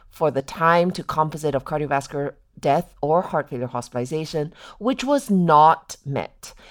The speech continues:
and therefore formal hypothesis testing ended with this endpoint. Now, in today's paper,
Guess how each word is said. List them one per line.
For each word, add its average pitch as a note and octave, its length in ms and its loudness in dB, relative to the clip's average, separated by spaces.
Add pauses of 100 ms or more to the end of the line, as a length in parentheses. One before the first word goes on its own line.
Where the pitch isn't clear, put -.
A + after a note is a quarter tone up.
(160)
and F#3+ 220 4
therefore F#3 640 4 (180)
formal G#3+ 540 2
hypothesis D#3+ 920 -4
testing C#3+ 560 -6
ended D#3 560 2
with B2 280 -8
this - 260 -8
endpoint. C3 560 -6 (300)
Now, F#3 340 4 (420)
in F#3+ 280 4
today's G3 1000 0
paper, C3 800 -8